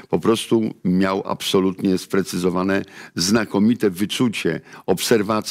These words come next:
podczas treningów, podczas rozmów z tymi zawodnikami, rozpracowanie rywala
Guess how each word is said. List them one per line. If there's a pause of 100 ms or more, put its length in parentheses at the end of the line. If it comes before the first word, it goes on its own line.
(220)
podczas
treningów, (220)
podczas
rozmów
z
tymi
zawodnikami, (260)
rozpracowanie
rywala